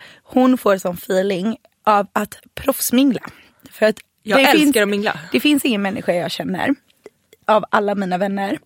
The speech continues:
Speaker 1: som verkligen, själv är jag ju lat. Alltså jag bara, åh, orkar jag liksom så här att man ska stå och mingla och så här. Om man inte är på humör. För ibland har man ju feeling och bara flyger omkring som en så här idiot. Men du skulle ju på allvar kunna gå till jobbet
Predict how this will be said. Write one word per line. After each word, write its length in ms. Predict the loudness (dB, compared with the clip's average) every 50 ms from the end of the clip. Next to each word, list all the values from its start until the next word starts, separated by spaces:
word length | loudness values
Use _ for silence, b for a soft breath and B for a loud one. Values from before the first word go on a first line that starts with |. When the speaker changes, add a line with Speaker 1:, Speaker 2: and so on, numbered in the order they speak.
| B B B B B B B B B
Speaker 1:
som 400 | -4 0 2 2 2 2 0 -4 -8 _ -4
verkligen, 500 | 0 2 2 2 2 0 0 -2 -2 -2 -6
själv 340 | -6 -2 0 2 2 2 0
är 40 |
jag 160 | -2 -2 -2 -4
ju 100 | -4 -6 -4
lat. 440 | -2 0 2 2 2 2 0 -2 -8 -10 -8
Alltså 160 | -6 -4 -4
jag 60 | -4
bara, 100 | -4 -6 -8 -10
åh, 80 | -14 B B B B B B B -6
orkar 280 | -6 -6 -6 -6 -8
jag 80 | -6 -4
liksom 240 | -4 -4 -6 -8 -10
så 80 | -6
här 80 | -6 -8
att 100 | -8 -8
man 100 | -10 -12
ska 180 | -10 -10 -10 -10
stå 280 | -10 -10 -10 -10 -8
och 60 | -8
mingla 500 | -6 -6 -6 -6 -6 -8 -8 -8 -8 -8
och 180 | -10 -10 -12 -14
så 60 | -18 -20 -20
här. 80 | -20 -20 B B B B B B B B B B
Om 180 | 0 2 2
man 120 | 2 2 0
inte 200 | 0 -2 -2 -4
är 40 | -4
på 140 | -4 -4 -2
humör. 240 | 2 2 2 2 2 -2
För 140 | -4 -2 -2
ibland 260 | 0 2 2 2 4
har 40 | 2
man 100 | 0 0
ju 40 | 0
feeling 480 | -4 -8 -8 -6 -4 -4 -4 -4 -2
och 60 | -2 -4
bara 100 | -4 -6
flyger 500 | -8 -8 -8 -6 -4 -4 -2 -2 -2 -2
omkring 640 | -2 -4 -8 -8 -6 -6 -4 -4 -4 -4 -6 -8
som 160 | -8 -10 -10
en 60 | -6
så 80 | -4 -4
här 140 | -4 -4 -6 -14 _ _ _ _ _ _ _ _ _ _ _ _ _ _ _ _ -18 -10 -6
idiot. 480 | -4 -2 -2 0 0 0 -2 -2 -6 -16 B B B B B B B B B B
Men 240 | B 2 2 2 0 -2 _ _ _
du 280 | -4 0 2 2 2 2
skulle 320 | 0 -2 -2 0 0 0
ju 80 | 0 -2
på 100 | -2 -2 0
allvar 540 | 0 0 2 0 0 0 0 2 2 0 -2
kunna 400 | -4 -4 -4 -2 0 0 -2 -2
gå 420 | -4 -4 -4 0 2 2 2 0
till 260 | -2 -6 -8 -4 -2
jobbet 520 | 0 0 0 0 0 2 2 2 0 -2